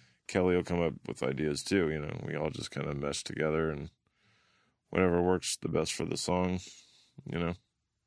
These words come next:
whatever fits. And it's always better to have, you know, more than one brain going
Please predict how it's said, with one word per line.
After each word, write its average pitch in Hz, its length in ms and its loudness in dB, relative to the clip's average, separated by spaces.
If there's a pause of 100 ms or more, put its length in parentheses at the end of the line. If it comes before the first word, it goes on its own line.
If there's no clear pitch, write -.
(480)
whatever 90 260 4
fits. 90 460 0
And 85 200 -4 (760)
it's - 160 -12 (140)
always 98 260 2
better 92 400 4
to 87 120 4
have, 92 260 4
you 90 80 2
know, 87 140 2
more 92 200 2
than 90 200 0
one 90 220 2
brain 87 300 2
going 92 340 2